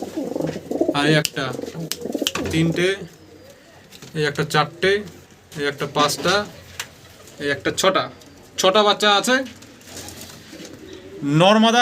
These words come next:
কোনটা কী হবে কনফার্ম না, কিন্তু এগুলো হচ্ছে টেডির বাচ্চা, এই একটা গোল্ডেনের বাচ্চা, আর এই যে হচ্ছে পায়রা। এগুলো টেডি আর গোল্ডেনের থেকে এসছে এই পায়রাগুলো, ঠিক আছে?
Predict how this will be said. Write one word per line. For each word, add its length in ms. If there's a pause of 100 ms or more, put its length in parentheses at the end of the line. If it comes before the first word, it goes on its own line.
(140)
কোনটা 300
কী 120
হবে 140 (100)
কনফার্ম 380
না, 60 (720)
কিন্তু 220 (120)
এগুলো 220
হচ্ছে 220
টেডির 280
বাচ্চা, 260 (200)
এই 120
একটা 220
গোল্ডেনের 400
বাচ্চা, 240 (2500)
আর 140
এই 60
যে 80
হচ্ছে 200
পায়রা। 220 (1400)
এগুলো 220 (380)
টেডি 240
আর 140
গোল্ডেনের 420
থেকে 140 (100)
এসছে 220
এই 100
পায়রাগুলো, 380
ঠিক 160
আছে? 120